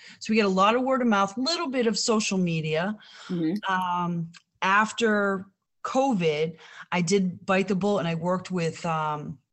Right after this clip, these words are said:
Speaker 1: a little marketing company. Well, it's not little, it's, it's a larger marketing company, but one of those, "Okay, this is gonna make or break my decision after covid. Am I gonna stay open or am I gonna finally bite the bullet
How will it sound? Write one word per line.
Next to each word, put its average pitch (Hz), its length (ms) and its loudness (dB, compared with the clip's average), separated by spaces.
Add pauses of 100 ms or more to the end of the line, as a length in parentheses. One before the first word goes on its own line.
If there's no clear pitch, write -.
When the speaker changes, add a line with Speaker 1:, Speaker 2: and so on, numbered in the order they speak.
(140)
Speaker 1:
a 175 40 -6
little 190 240 0
marketing 185 500 0
company. 156 680 -6 (300)
Well, 170 60 -2
it's 165 100 -4
not 170 180 0
little, 165 240 0
it's, 156 140 -4
it's 165 200 -4
a 156 60 -4
larger 175 400 0
marketing 165 500 -4
company, 156 400 -8
but 151 400 -4 (560)
one 196 160 2
of 190 80 2
those, 180 680 0 (500)
"Okay, 185 500 0 (360)
this 165 200 -4
is 180 100 -2
gonna 180 200 -2
make 185 240 2
or 180 60 -2
break 180 280 -2
my 165 100 -2
decision 165 460 -4
after - 240 -8
covid. 196 380 0
Am 170 100 -2
I 151 80 -4
gonna 156 200 -6
stay 180 280 -2
open 226 300 2
or 202 40 2
am 180 100 0
I 165 100 0
gonna 160 200 -4
finally 185 440 -2
bite 170 300 -2
the 170 60 -4
bullet 160 460 -2